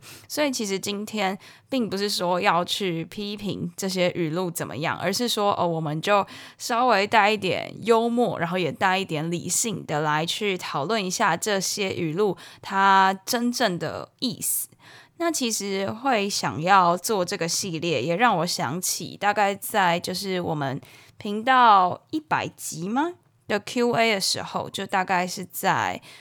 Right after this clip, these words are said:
呃，四月左右的时间，然后我就有开说，哦，一百集有没有人想要问问题？那我记得那个时候我就看到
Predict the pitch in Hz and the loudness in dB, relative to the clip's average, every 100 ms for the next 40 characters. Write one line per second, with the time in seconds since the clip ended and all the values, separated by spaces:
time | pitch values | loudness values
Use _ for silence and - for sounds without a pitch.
0 | - _ - 175 175 170 - - - 254 | -20 _ -2 0 0 -2 -4 -2 -2 0
1 | 214 202 226 196 110 - - 160 143 202 | -2 0 2 2 0 -6 -6 -6 -2 2
2 | 190 160 151 95 98 - - 175 170 - | 2 0 -6 -8 -6 -6 -4 -6 -6 -2
3 | 190 180 - - - 185 196 233 180 226 | -2 -2 -6 -20 -8 -4 0 0 0 0
4 | 196 165 - 180 185 - 185 180 170 185 | 0 0 -4 -4 -2 -4 -2 -2 2 0
5 | 160 226 143 143 - 156 165 165 175 190 | 0 -2 -4 -4 -10 -10 -8 -6 -2 -4
6 | 156 143 117 113 - 156 - 180 175 165 | -4 -8 -8 -8 -6 -6 -6 2 4 4
7 | - 78 226 214 185 - - - - - | 0 -2 0 0 -2 -4 -10 -12 -14 -20
8 | - _ 302 262 185 262 247 185 180 226 | -20 _ 2 2 2 0 0 0 0 0
9 | 226 196 - 175 196 196 165 151 - 208 | -2 -2 -4 -4 2 4 4 0 0 -2
10 | 202 214 190 196 185 165 | -2 -4 0 4 6 4